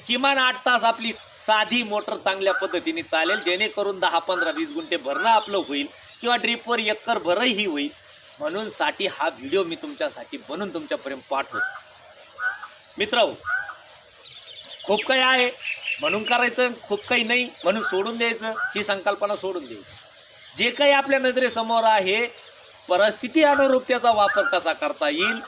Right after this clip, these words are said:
याच्यावर विचार करायचा आणि त्या दृष्टिकोनातून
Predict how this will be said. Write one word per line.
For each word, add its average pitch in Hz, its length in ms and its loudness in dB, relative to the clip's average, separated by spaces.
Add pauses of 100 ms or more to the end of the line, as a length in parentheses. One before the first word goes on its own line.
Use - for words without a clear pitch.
(160)
याच्यावर 175 340 -4
विचार 285 320 0
करायचा 220 480 4 (220)
आणि 151 200 -8
त्या 180 80 4 (240)
दृष्टिकोनातून 233 760 -2